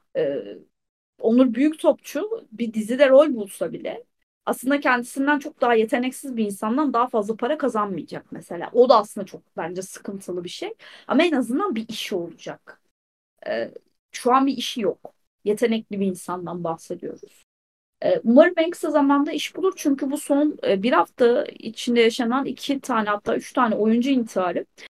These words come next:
beni şey konusunda çok etkiledi. Ee, şu konuda çok etkiledi. Ee, bu insanlar işte biri otuz yedi yaşında, biri kırk üç yaşında, biri kırk yaşlarında falan.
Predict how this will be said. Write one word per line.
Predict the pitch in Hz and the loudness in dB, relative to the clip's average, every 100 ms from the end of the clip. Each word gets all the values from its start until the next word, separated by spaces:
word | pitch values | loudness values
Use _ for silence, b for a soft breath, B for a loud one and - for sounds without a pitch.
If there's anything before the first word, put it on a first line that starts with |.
| _ _ _ _ _ - | _ _ _ _ _ 2
beni | 226 311 | 4 4
şey | - 339 | 0 -2
konusunda | 339 240 233 311 359 | 0 0 0 -2 -2
çok | 302 220 | -2 -2
etkiledi. | 196 - 160 120 156 - _ _ - | -4 -6 -6 -4 -6 -8 _ _ -2
Ee, | 160 147 - - - | 0 0 -4 -10 -12
şu | - - - | -14 -12 6
konuda | 294 220 180 | 8 8 0
çok | 202 - | -2 -6
etkiledi. | 180 - 160 - - - - _ _ _ _ _ _ - | -8 -8 -10 -8 -6 -8 -8 _ _ _ _ _ _ -2
Ee, | 165 160 - | 0 0 0
bu | 214 294 | 2 4
insanlar | 285 - 226 214 277 285 | 4 2 0 2 2 2
işte | - - 233 | -2 -2 2
biri | 247 | 6
otuz | 240 - 226 | 6 4 4
yedi | 233 226 | 6 6
yaşında, | 202 - 175 160 170 220 | 2 0 -6 -4 -2 -4
biri | 214 | -2
kırk | - 226 220 | 0 -2 -6
üç | - | -6
yaşında, | 180 - - - 131 180 | -6 -6 -10 -6 -6 -4
biri | 208 208 | -6 -6
kırk | - 214 180 | -6 -4 -2
yaşlarında | 165 - - 160 101 - | -2 -4 -8 -8 -8 -8
falan. | - - - | -8 -10 -14